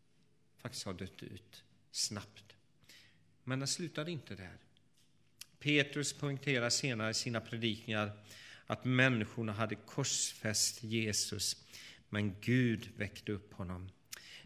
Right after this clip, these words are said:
Det anspråk Jesus hade gjort bekräftades av Gud. Han blev upphöjd till Herre. Uppståndelse är den grunden som församlingen vilar på.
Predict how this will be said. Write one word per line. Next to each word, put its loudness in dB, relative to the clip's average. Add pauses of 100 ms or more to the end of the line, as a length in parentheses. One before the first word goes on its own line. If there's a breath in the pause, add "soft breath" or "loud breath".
Det 6
anspråk 6
Jesus 2
hade -2
gjort -2
bekräftades 0
av -4
Gud. -6 (800 loud breath)
Han 2
blev 2 (100)
upphöjd -6
till -6
Herre. -10 (760 loud breath)
Uppståndelse 6
är 10
den 6
grunden 4
som 2
församlingen 2
vilar 0
på. -4